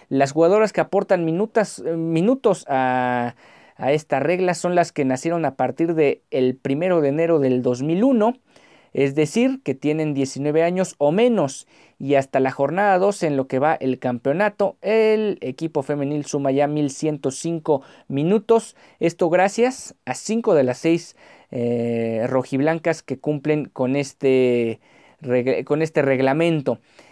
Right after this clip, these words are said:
Del, de las chicas que contabilizan minutos para la participación de menores, la que más aporta y que además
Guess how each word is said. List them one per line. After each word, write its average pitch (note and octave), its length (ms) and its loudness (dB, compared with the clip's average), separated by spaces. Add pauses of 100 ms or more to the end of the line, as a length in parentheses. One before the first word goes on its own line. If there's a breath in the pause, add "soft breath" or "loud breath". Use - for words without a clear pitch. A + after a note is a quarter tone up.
(180 soft breath)
Del, C3+ 800 2
de C#3 80 2
las C3+ 200 0
chicas E3+ 380 -4
que C#3 300 0
contabilizan C#3 640 0
minutos D#3 460 -2 (160)
para A3+ 200 0
la B2+ 180 0
participación C3+ 640 -4
de D#3 120 0
menores, G3+ 520 -2
la C3 260 0
que - 120 -4
más E3+ 240 -2
aporta D#3+ 600 0
y C#3 120 -6
que - 180 -2
además C#3 380 0